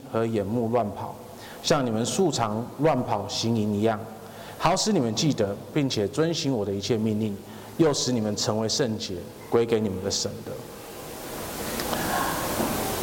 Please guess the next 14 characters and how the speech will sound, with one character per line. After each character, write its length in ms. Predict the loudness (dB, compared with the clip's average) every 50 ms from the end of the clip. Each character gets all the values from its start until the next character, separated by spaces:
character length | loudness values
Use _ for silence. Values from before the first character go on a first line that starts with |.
| -2 -2 -2 -2 -2 -2 0 2 2
老 140 | 2 4 2
实 240 | 0 0 0 0
说， 400 | 0 0 4 4 4 6 4 2 0 -2 -2 -2 -2 -4 -4 -4 -4 -4 -4 -4 -4 -4 -4 -2 -2 -2 -2 -2 -4 -4 -4 -4 -4 -4 -4 0 4
对 120 | 4 4 6
这 180 | 4 2 4
个 100 | 4 4
妇 220 | 4 4 4 4 6
人 160 | 4 4 4
来 160 | 4 2 2
讲， 220 | 4 4 2 2 2 -4 -6 -8 -8 -8 -8 -8 -8 -8 -8 -8 -8 -8 -8 -4 0
神 400 | 0 0 4 4 4 4 6 4
的 80 | 2
律 240 | 4 4 4 4 4
法、 260 | 4 4 2 2 0